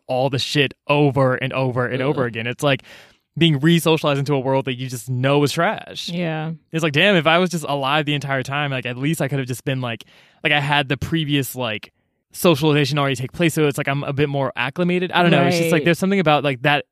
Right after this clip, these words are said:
Speaker 1: additional vulnerability that I was like, "Ooh, shit."
Speaker 2: Oof. That's
Speaker 1: Girl,
Speaker 2: a good
Speaker 1: that's,
Speaker 2: point.
Speaker 1: oof, my God.
Speaker 2: And you
Speaker 1: Yeah,
Speaker 2: know,
Speaker 1: so
Speaker 2: that's kinda true
Speaker 1: Yeah.
Speaker 2: about reality too, right? Like, you
Speaker 1: True.
Speaker 2: know, we talked about earlier, like, rebirth and being a new person, but you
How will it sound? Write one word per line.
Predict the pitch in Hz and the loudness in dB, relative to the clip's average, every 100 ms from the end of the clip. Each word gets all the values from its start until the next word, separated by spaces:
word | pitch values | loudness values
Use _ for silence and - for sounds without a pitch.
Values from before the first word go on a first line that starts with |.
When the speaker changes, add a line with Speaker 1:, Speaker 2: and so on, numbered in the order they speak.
| - | -4
Speaker 1:
additional | 131 143 131 156 | 0 0 0 0
vulnerability | 131 127 123 117 117 123 156 | 0 0 0 -2 -2 0 0
that | 139 135 | 0 0
I | |
was | 139 | -2
like, | 120 - - | -4 -8 -6
"Ooh, | 247 302 220 | -2 0 0
shit." | 120 - - - 208 240 - - - - - | -2 -4 -6 0 4 4 0 -8 -8 -10 -10
Speaker 2:
Oof. | 175 - - - _ _ | -10 -10 -16 -20 _ _
That's | - 220 | -4 0
Speaker 1:
Girl, | 135 | 2
Speaker 2:
a | |
good | 143 | 4
Speaker 1:
that's, | 233 - 175 | 2 -2 0
Speaker 2:
point. | 160 | 2
Speaker 1:
oof, | 208 120 - 120 | 4 4 -2 -8
my | 113 | -6
God. | 117 127 107 107 | -4 -2 -4 -8
Speaker 2:
And | 117 - | -2 2
you | |
Speaker 1:
Yeah, | 139 | 4
Speaker 2:
know, | 113 - | 2 2
Speaker 1:
so | 147 139 135 131 - - - _ - | 4 6 4 2 -2 -8 -20 _ -4
Speaker 2:
that's | 339 - | -4 -4
kinda | - 466 - | -8 -4 -4
true | - 208 | 2 4
Speaker 1:
Yeah. | 127 | 6
Speaker 2:
about | 175 165 | 4 2
reality | 151 165 151 175 143 143 | 0 0 0 -2 -4 -4
too, | 135 - 160 143 | -4 0 0 2
right? | 156 185 226 | 0 0 0
Like, | 190 165 | -2 -4
you | 175 | -8
Speaker 1:
True. | - 196 | 0 2
Speaker 2:
know, | 220 180 | 4 4
we | 160 208 | 2 0
talked | - 269 | 0 0
about | 202 185 151 | 2 2 2
earlier, | 170 156 | 2 2
like, | 143 135 - _ _ - - - _ _ - 185 185 | -2 -4 -12 _ _ -20 -20 -20 _ _ -12 -12 -8
rebirth | 196 262 285 359 254 196 | 0 2 4 6 4 4
and | 185 | 2
being | 214 226 | 2 2
a | |
new | 233 | 2
person, | 247 302 294 196 160 | 2 0 2 0 2
but | 202 151 | 0 2
you | 262 | 0